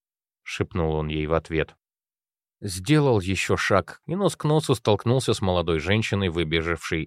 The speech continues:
из дверей. Длинный бежевый плащ, перехваченный узким поясом на тонкой талии,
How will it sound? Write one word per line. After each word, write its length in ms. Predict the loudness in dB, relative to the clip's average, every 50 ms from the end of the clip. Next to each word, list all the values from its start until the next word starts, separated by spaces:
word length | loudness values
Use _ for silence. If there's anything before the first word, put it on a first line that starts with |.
| -6
из 200 | -8 -10 -8 -8
дверей. 480 | -8 -4 -4 -2 -2 -4 -6 -8 -12 _ _ _ _ _ _ _ _ _ _ _
Длинный 480 | -10 -6 -2 -2 -2 0 -2 -2 -4 -4
бежевый 460 | -2 -2 -2 0 0 -2 -4 -6 -8
плащ, 420 | -8 -6 -4 -2 0 0 -2 -4 -6
перехваченный 720 | -6 -6 -6 -6 -4 -2 -2 0 0 -2 -4 -6 -4 -4 -4
узким 360 | -6 -6 -6 -6 -6 -6 -2
поясом 460 | 0 2 2 2 2 0 -2 -2 -2
на 100 | -2 -2
тонкой 380 | 0 -2 -2 -2 -2 -4 -6 -2
талии, 460 | 0 2 4 4 4 2 0 -2